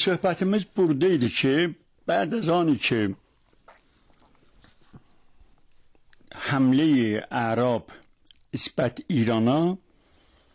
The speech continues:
ki, döran xəlifə دومdə, ikinci xəlifənin zamanında əncam tapdı və bunlar da bir tulani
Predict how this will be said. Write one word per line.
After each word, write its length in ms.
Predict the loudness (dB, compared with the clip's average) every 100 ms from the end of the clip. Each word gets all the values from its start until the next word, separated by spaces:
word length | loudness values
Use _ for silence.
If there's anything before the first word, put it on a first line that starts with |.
| _ -20 -12
ki, 140 | -10 -4
döran 480 | -2 2 2 2 2 2 0 -2
xəlifə 540 | -4 0 0 0 2 2 2
دومdə, 640 | -2 -4 -2 0 2 0 -2 -6
ikinci 560 | -8 -2 0 0 -2 -4
xəlifənin 800 | -4 -6 -6 -6 -6 -2 -4 -4 -12 -20 _ _ _ _ _ _ _ _ -14
zamanında 840 | -6 -2 0 0 0 0 0 0
əncam 380 | 0 0 -2 -2
tapdı 460 | -4 -6 -4 0 0 0 -4 _ -20 -20 -20 _ _ -12
və 200 | -4 -2 0
bunlar 360 | 0 0 -2
da 160 | 0 0 -2 -4
bir 260 | -4 -4 -8 _ _ -16
tulani 880 | -4 0 0 0 0 0 2 0